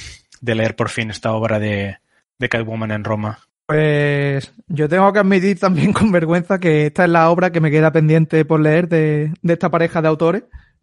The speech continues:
Speaker 2: como le pasa a Jordi, que, bueno, pues disfruté de, de las otras tres obras de Batman que ha mencionado Juan Luis, de El largo Halloween, de Victoria Oscura,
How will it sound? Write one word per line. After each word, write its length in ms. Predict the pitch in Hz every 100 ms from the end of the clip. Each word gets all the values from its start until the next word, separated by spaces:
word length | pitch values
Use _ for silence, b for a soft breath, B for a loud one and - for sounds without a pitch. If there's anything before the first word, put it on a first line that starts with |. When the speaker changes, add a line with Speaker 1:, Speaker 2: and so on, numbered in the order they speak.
| -
Speaker 2:
como 280 | 165 160
le 100 | 160
pasa 400 | 156 165 - 170
a 80 | 165
Jordi, 380 | 165 185 196 262
que, 380 | - 147 139 135
bueno, 240 | - 151 139
pues 160 | - 151
disfruté 460 | 147 - 160 175 170
de, 400 | 175 170 165 165
de 640 | 170 165 160 156 156 151
las 120 | 147 156
otras 260 | 170 180
tres 440 | 175 170 165 160 160
obras 240 | 160 156
de 100 | 151
Batman 300 | 147 180 180
que 100 | 156
ha 40 | 156
mencionado 680 | 151 156 147 143 143 139
Juan 220 | - 143
Luis, 180 | 139 175 b b b _
de 800 | 156 135 127 127 127 127 131 151
El 140 | 156 143
largo 220 | 151 143
Halloween, 600 | - 165 175 180 185 175
de 100 | 151
Victoria 360 | 143 - 143
Oscura, 680 | 135 - 226 175 180 190 202